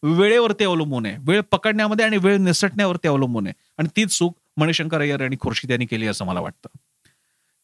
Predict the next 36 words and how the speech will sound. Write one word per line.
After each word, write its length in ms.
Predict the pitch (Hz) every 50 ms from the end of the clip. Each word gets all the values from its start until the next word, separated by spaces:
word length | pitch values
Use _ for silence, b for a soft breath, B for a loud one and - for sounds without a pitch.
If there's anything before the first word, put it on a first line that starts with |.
| _
या 120 | - 208 247
गोष्टी 340 | 214 214 226 - - 277 247
घडत 240 | 208 220 240 247 214
गेल्या 180 | 240 240 247 247
तरी 140 | 220 247 240
आतापर्यंतचा 600 | 214 180 - 226 202 220 220 214 214 208 208 214
इतिहास 340 | 180 160 - 196 202 190
कारणीभूत 360 | - 196 180 175 180 175 180 175
आहेत 100 | 180 180 -
की 80 | -
यातून 240 | 170 151 143 170 165
आपण 200 | 165 151 160 156
काही 220 | 151 156 151 151 147
शिकत 280 | - - - - 180 180 -
नाही, 200 | 175 170 175 175 156
या 100 | 147 139
घटना 300 | 131 139 - 151 156 147 127
घडत 260 | - 110 120 165 170
राहतात, 320 | 165 156 143 147 151 156 151 147
याची 220 | 123 - - 139
किंमत 220 | 131 131 135 139
मोजली 380 | 127 120 117 117 113 117 156 165
जात 160 | 156 151 147
जाते. 320 | 139 131 127 117 - 143 156 B B B B B
सध्या 260 | B - 175 165 220
फक्त 160 | 214 220 226 262
अडचण 340 | 254 165 160 - 226 226
अशी 200 | 226 208 - 247
की 80 | 220 240
याची 160 | 226 196 240
किंमत 240 | 208 - 208 196 220 208 208
मोजण्या 240 | 208 196 190 220
इतकी 400 | 214 202 - - - 214 226 233 214 - _ _ _ _
काँग्रेसची 400 | - 156 147 170 190 214 - -
ताकद 380 | 226 - - 139 123 - 240 226
नाहीये. 480 | 185 147 110 95 - - - - -